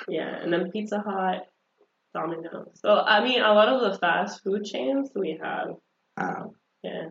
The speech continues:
Speaker 2: so, um, kinda like, and why I ask that question is kinda like the Big Mac index, right? Which
Speaker 1: Right.
Speaker 2: is something we learned in business school. So, if I go to McDon-, uh, McDonald's in El, El Salvador, um,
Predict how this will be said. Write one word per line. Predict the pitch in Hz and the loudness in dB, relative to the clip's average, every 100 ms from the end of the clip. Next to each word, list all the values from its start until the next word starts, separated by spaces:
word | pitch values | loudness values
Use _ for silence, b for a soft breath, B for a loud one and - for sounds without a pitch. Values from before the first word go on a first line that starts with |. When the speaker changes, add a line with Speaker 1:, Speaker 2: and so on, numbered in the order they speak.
| - | -8
Speaker 2:
so, | - 120 - - 120 | 2 2 2 -2 0
um, | 117 110 110 - | 2 2 -2 2
kinda | 147 160 | 4 6
like, | 127 110 | 4 4
and | 113 120 | 0 2
why | 143 | 6
I | 160 139 | 6 6
ask | 135 | 4
that | 123 | 2
question | - 110 - 107 | 2 0 0 -2
is | 95 - | -2 -4
kinda | - 135 123 | -2 2 4
like | 104 | 4
the | 98 | 2
Big | 98 110 107 | 0 0 0
Mac | 107 104 110 | 0 0 -2
index, | 104 95 - - | -2 -2 -6 -4
right? | 95 98 - - B | -2 -2 -4 -8 B
Which | 92 - | -4 -2
Speaker 1:
Right. | - | -2
Speaker 2:
is | - | -2
something | 107 107 107 | -2 0 0
we | 98 | 0
learned | 101 98 | 0 0
in | 92 | -2
business | 98 98 95 | -4 -4 -4
school. | - 92 | -2 -2
So, | 95 - 98 92 B B - | -2 0 0 0 B B -4
if | - | 4
I | 117 | 6
go | 139 151 | 6 4
to | - 131 113 107 101 95 95 92 - | 2 2 4 4 4 2 0 -4 0
McDon-, | 110 107 104 104 110 - | 2 2 -2 -2 -2 -2
uh, | 104 98 | -4 -2
McDonald's | 98 101 - 104 107 101 98 | -2 -4 -2 0 0 0 -2
in | 95 | -4
El, | 98 95 - | -4 -6 -4
El | 95 | -6
Salvador, | - 95 98 95 95 90 90 - | -4 -4 -4 -4 -6 -6 -8 -6
um, | 98 95 | -8 -6